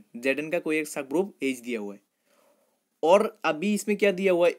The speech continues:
एच का जो ऑर्डर है वो ऑड ऑर्डर है, मतलब एच में odd number of elements है। Prove that every member of H is an even integer, अभी आपको प्रूव करना है कि इसमें जितना भी एलिमेंट होगा वो सारा इवन होना पड़ेगा,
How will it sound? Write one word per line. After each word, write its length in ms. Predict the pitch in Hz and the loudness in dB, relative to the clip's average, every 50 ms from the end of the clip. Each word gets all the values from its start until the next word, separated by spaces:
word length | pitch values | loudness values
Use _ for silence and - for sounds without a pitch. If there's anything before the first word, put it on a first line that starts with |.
| - | 4
एच 220 | 175 175 185 185 - | 4 4 4 4 0
का 120 | - 214 | -2 2
जो 140 | 208 220 196 | 2 4 4
ऑर्डर 200 | 185 180 190 190 | 6 6 4 4
है 60 | 202 202 | 2 2
वो 220 | 190 196 190 - - | 0 0 -2 0 4
ऑड 220 | 151 147 156 156 151 | 6 6 6 6 4
ऑर्डर 220 | 143 131 127 113 | 2 0 -2 -4
है, 100 | 107 98 - _ _ _ - | -8 -12 -14 _ _ _ -12
मतलब 180 | 131 143 170 | -6 -4 -2
एच 220 | 165 160 156 - - | -2 -2 -2 -2 -2
में 140 | 190 208 247 302 - - | -4 -4 -4 -4 -2 2
odd 200 | 139 147 151 147 | 4 4 4 2
number 200 | 165 165 165 170 | 0 -2 0 0
of 120 | 175 170 156 | 0 0 0
elements 340 | 139 135 131 127 123 - - | -2 -2 -4 -6 -8 -12 -16
है। 80 | 101 - _ _ _ _ _ _ _ _ _ _ _ - | -16 -18 _ _ _ _ _ _ _ _ _ _ _ -2
Prove 160 | 190 208 190 175 | -2 -2 0 0
that 260 | 165 147 143 - - _ _ 156 | 0 0 0 -2 -10 _ _ -2
every 260 | 156 143 143 185 196 | -2 0 0 -2 0
member 260 | 196 196 185 190 190 | 0 0 2 2 2
of 140 | 196 190 175 | 2 2 2
H 200 | 175 185 190 - | 2 0 0 -2
is 140 | - 160 143 | -6 -6 -6
an 120 | 151 160 156 | -4 -4 -4
even 180 | 147 143 143 | -4 -6 -6
integer, 320 | 139 127 110 110 110 113 107 - - | -8 -10 -10 -10 -10 -10 -10 -10 -10
अभी 200 | 143 147 175 185 175 - - _ _ - | -6 -4 -2 -2 -2 -6 -10 _ _ -10
आपको 200 | 143 - - 185 | -10 -8 -8 -8
प्रूव 160 | 180 185 175 180 | -6 -6 -6 -4
करना 220 | - 185 180 180 | -6 -6 -4 -6
है 60 | 180 175 | -6 -6
कि 80 | 175 165 | -8 -10
इसमें 400 | 139 - - - 185 202 202 196 | -10 -10 -8 -6 -4 -4 -4 -6
जितना 340 | 147 151 - _ - 190 | -8 -12 -14 _ -2 0
भी 100 | 196 208 | 0 2
एलिमेंट 240 | 208 196 185 185 170 | 0 0 0 -2 -2
होगा 220 | 175 156 127 113 - _ _ _ _ _ _ - | -2 -2 -2 -4 -6 _ _ _ _ _ _ -4
वो 120 | 143 175 | -2 -2
सारा 360 | 180 - 180 165 170 190 214 302 - _ _ _ _ _ _ | -2 0 0 0 2 2 0 0 -6 _ _ _ _ _ _
इवन 240 | 151 165 160 185 190 | -4 0 0 0 0
होना 160 | 190 185 175 165 | 0 0 -2 -2
पड़ेगा, 240 | 147 147 131 113 | -2 -2 -4 -6